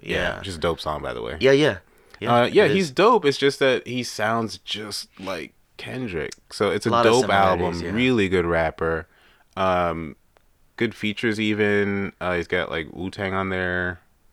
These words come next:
Speaker 1: Well, he's got, like, Method Man on there and, and somebody else. Um, it's good.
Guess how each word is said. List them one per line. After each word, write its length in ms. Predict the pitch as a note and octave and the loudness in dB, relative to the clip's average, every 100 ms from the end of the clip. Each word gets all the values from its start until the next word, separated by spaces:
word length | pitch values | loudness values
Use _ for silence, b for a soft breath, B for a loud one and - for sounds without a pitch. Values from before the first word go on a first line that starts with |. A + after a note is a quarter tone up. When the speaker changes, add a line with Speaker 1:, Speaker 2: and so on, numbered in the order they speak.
| _ - | _ -12
Speaker 1:
Well, 140 | D#2 | -10
he's 100 | D2+ | -6
got, 120 | D#2+ | -8
like, 80 | B1+ | -6
Method 240 | D#2+ D#2 E2 | -8 -8 -10
Man 200 | D#2+ D#2+ | -10 -10
on 140 | D#2 | -10
there 120 | D2+ | -12
and, 160 | C#2+ - | -12 -14
and 200 | - D#2 | -14 -14
somebody 240 | - D#2+ D#2 | -12 -12 -12
else. 200 | E2 - b b b b b _ | -14 -18 b b b b b _
Um, 600 | G2+ G2 F#2+ F#2+ F#2+ - _ _ _ _ _ _ | 0 2 2 0 -4 -8 _ _ _ _ _ _
it's 120 | - | -12
good. 380 | - B2+ E3 | 0 0 0